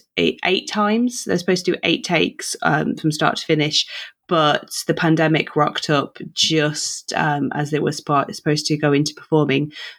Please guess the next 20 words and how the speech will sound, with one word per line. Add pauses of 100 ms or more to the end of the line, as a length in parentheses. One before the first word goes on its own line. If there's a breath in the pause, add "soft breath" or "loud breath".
So
they
only
did
four. (380)
They
decided
to
cut
short
'cause
they
didn't
want
to
risk
anybody,
uh,
getting
ill,